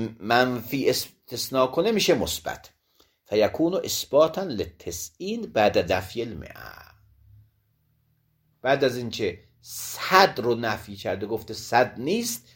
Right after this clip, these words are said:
نود هست، اینطوری می‌خواد بگه.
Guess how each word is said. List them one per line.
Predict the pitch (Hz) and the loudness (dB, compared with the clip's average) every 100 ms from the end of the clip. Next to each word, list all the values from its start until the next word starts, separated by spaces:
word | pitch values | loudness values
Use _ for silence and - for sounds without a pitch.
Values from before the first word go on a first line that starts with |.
| - | -6
نود | 107 110 104 95 | 0 4 4 2
هست، | - 60 - - - - _ _ - | -6 -10 -10 -12 -14 -18 _ _ -18
اینطوری | 78 82 76 | -12 -6 -6
می‌خواد | - - - _ | -6 -14 -20 _
بگه. | _ | _